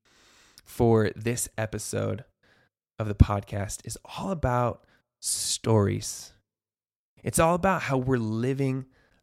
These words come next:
a story and how seeing our life as a story helps us live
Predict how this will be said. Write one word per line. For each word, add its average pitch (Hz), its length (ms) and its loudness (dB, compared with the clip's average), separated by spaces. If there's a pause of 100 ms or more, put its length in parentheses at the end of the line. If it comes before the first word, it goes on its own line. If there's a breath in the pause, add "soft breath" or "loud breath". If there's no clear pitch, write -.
(100)
a 104 80 -6
story 98 680 -2 (1040)
and 135 140 0
how 143 160 2
seeing 196 720 0
our 123 220 0
life 107 500 0
as 110 180 -4
a 104 60 -6
story 107 880 -2 (560)
helps - 480 -6
us 143 340 -6 (460)
live 107 500 -2